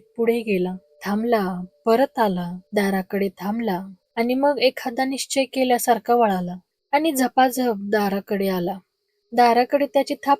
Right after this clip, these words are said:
पडायला आणि रखमाने दार उघडायला एक गाठ पडली. दार इतके चटकन उघडलेले पाहून तो क्षणभर दारातच उभा राहिला. "या ना या, कोण हवंय तुम्हाला?" रखमा मागे सरत म्हणाली. "मारणे, मारणे इथेच राहतात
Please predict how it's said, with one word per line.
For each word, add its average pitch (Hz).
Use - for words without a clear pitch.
पडायला 254
आणि 214
रखमाने 226
दार 233
उघडायला 190
एक 233
गाठ 185
पडली. 190
दार 247
इतके 311
चटकन 294
उघडलेले 277
पाहून 254
तो 240
क्षणभर 254
दारातच 202
उभा 185
राहिला. 180
"या 233
ना 233
या, 190
कोण 240
हवंय 247
तुम्हाला?" 214
रखमा 214
मागे 214
सरत 208
म्हणाली. 190
"मारणे, 208
मारणे 214
इथेच 247
राहतात 247